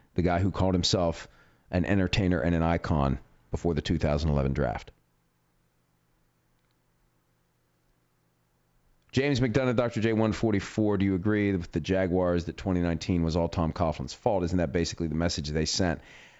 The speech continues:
I don't know that the message was twenty nineteen was all his fault, but the fact that changes needed to be made and that was the only change that ultimately was made,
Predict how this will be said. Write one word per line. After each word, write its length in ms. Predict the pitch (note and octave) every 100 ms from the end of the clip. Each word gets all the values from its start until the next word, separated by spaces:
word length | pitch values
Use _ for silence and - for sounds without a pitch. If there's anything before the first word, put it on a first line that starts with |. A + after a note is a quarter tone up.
| _ _ -
I 100 | G#3+
don't 260 | A3+ F#3 B2+
know 360 | C3 B2 A#2+
that 180 | A2 A2
the 60 | G#2
message 440 | G#2 A2 - G2
was 260 | G#2 G2 F#2+
twenty 240 | - G#2+
nineteen 440 | F#2+ F#2 - G2+ F2+
was 140 | D#2+
all 260 | D2+ F#2 F#2
his 240 | G2 D2+
fault, 560 | - C#3 C#3 E2+ - -
but 300 | D#3 B2 -
the 60 |
fact 400 | A2+ B2+ A#2 A#2
that 120 | A2+
changes 440 | - C3 B2+ A#2 A2
needed 160 | A2
to 60 | F#2
be 100 | F#2
made 260 | G#2 B2+ A2+
and 100 | G#2
that 80 |
was 120 | F#2+ G#2+
the 60 |
only 160 | G#2 F#2
change 280 | - G#2 F#2
that 80 |
ultimately 300 | F#2+ F2 C#2+
was 100 | F2
made, 420 | A2+ F#3 C#3+ B2+